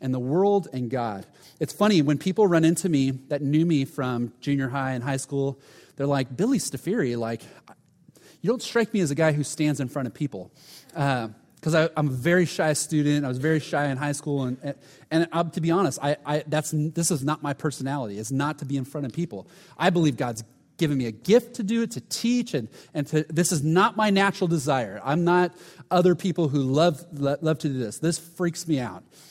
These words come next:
okay? But I do it because the Spirit of God has enabled me to do it and, and has blessed me to do it. And, and because of that, I love being a part of this. How has the Spirit of God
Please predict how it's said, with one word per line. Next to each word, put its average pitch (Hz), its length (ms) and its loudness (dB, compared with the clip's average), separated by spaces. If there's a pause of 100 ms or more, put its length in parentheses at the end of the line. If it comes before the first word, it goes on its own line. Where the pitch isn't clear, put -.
(300)
okay? 160 320 2 (260)
But 147 80 -2
I 143 60 4
do 170 240 4
it 180 100 2
because 151 340 -2
the 139 60 -8
Spirit 139 300 -4
of - 100 -12
God 165 240 0
has 135 160 -4
enabled 139 580 0
me 113 140 -6
to 113 140 -10
do 117 220 -8
it 135 180 -6
and, 143 220 -6
and 131 220 -4
has 131 220 -6
blessed 165 540 -4
me 160 80 -2
to 131 120 -8
do 120 160 -8
it. 135 200 -6
And, 151 180 -4
and 156 300 -4
because 202 280 -6
of 185 60 -4
that, 135 80 0
I 120 80 -4
love 147 420 -2 (400)
being 123 140 -4
a 113 40 -8
part 202 280 -6
of 117 100 -6
this. - 300 -14 (440)
How 214 320 -4
has 190 180 -2
the 139 80 -2
Spirit 120 320 -4
of 110 100 -12
God 107 340 -6